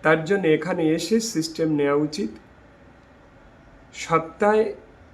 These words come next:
একদিন করে যদি সাধনা করার ব্যক্তিরা আসেন, তাহলে যে ব্যক-, যে দেবতার আপনি সাধনা করতে চাচ্ছেন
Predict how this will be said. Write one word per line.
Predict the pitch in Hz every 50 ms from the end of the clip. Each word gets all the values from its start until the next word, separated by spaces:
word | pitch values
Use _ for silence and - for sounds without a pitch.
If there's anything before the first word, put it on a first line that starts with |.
| - - - - - - - - - - - -
একদিন | 160 156 151 156 143 156 156 156 226 233 240 214
করে | 226 220 214 208
যদি | 208 190 185 196
সাধনা | - - - - 156 156 - 170 190 202 - 202
করার | - 170 160 156 165 170 165
ব্যক্তিরা | 156 156 147 151 - - 156 151 147 143
আসেন, | 139 - - 147 143 180 220 - - - - - - - - - - - - - - - - -
তাহলে | 156 160 165 190 208 196 156 143 135 139 - - - - - - - - - - - - - - - - - - - - - -
যে | - 147 127 143 180 202 214
ব্যক-, | 175 170 165 165 - - - - 165 147 135
যে | 147 170 185 202
দেবতার | 175 160 165 156 160 180 180 202 196 180
আপনি | 175 165 156 165 170
সাধনা | 165 - 160 151 147 156 170 180 185
করতে | 175 - 165 156 156 - - 160
চাচ্ছেন | 151 - 151 139 139 - - - 180 185 202 220